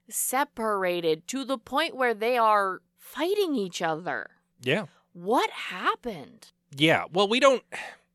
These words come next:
Speaker 1: No, no, like I said before, something happened that, like, shattered this camaraderie into, like, factions,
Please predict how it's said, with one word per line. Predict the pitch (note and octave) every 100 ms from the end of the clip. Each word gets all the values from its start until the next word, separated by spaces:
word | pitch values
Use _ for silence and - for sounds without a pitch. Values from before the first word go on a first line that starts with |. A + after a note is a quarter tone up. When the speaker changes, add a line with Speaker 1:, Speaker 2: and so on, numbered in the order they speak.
| _ -
Speaker 1:
No, | B3+ D#4
no, | E4
like | C#4+ B3+
I | C#4+ C#4
said | D4+ C#4
before, | D#4 D4 B3 D3+
something | - A#3+ B3 D#4+ E4
happened | C4 C4+ C4 F3 D3 A2 - _ -
that, | F#3+ G#3 G3+
like, | F#3+ -
shattered | - G3 G#3 A3 G#3 F#3 _
this | A3+ A3
camaraderie | - G#3+ G#3+ F#3 A3+ A3 F#3
into, | - G#3+ G#3+ A3 G#3 G3 F#3 - G3+
like, | G3+ - _ _ _ _ _
factions, | - A4+ - B3 D3 B2+ -